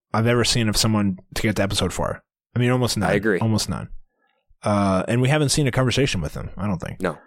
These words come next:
Speaker 1: Sydney. Damn, Sydney, I think, uh, is high ceiling, low floor. I think Sydney can get up there, but she also can shoot herself in the foot once in a while, like when she stooped on Yeka's level.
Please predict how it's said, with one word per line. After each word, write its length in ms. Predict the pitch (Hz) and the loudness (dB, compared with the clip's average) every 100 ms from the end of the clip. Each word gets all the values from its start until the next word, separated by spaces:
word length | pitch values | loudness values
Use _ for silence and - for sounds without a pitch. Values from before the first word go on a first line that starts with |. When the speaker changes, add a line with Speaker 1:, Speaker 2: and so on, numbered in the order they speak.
| _ | _
Speaker 1:
Sydney. 640 | - - 160 156 180 247 - _ _ _ _ _ _ _ _ _ - 107 | 0 2 2 2 2 0 -6 _ _ _ _ _ _ _ _ _ -18 -8
Damn, 380 | 101 139 156 139 | -2 0 0 0
Sydney, 440 | - - 381 381 | 0 2 4 4
I 80 | 311 | 4
think, 280 | 226 247 226 | 4 0 0
uh, 280 | 180 147 156 | 2 2 2
is 180 | 160 - | 2 0
high 220 | - 233 | 2 0
ceiling, 500 | 294 - 240 233 233 | 2 2 4 4 4
low 220 | 147 147 170 | 4 4 2
floor. 680 | - 220 202 165 160 - - _ _ _ _ _ _ | 0 2 4 4 2 -2 -16 _ _ _ _ _ _
I 140 | - 165 | -2 0
think 240 | - 139 | 2 0
Sydney 320 | - 151 165 | 2 2 2
can 180 | 170 180 | 2 2
get 120 | 170 180 | 2 2
up 160 | 180 | 2
there, 160 | 196 180 | 2 2
but 140 | 180 | 2
she 180 | - 170 | 2 2
also 260 | 170 - 175 | 2 2 0
can 160 | - | 2
shoot 200 | 160 - | 0 2
herself 320 | 175 - 170 - | 0 2 0 0
in 60 | |
the 60 | 151 | -2
foot 220 | - 180 | 0 0
once 220 | 151 131 | 2 0
in 60 | 139 | 2
a 40 | |
while, 80 | 123 | 2
like 140 | 120 113 | 2 2
when 120 | 113 | 0
she 120 | - | 0
stooped 380 | - - 113 - | 0 0 0 0
on 140 | 135 | 2
Yeka's 360 | 135 135 143 139 | 2 2 0 0
level. 480 | 143 135 110 104 | 2 2 2 0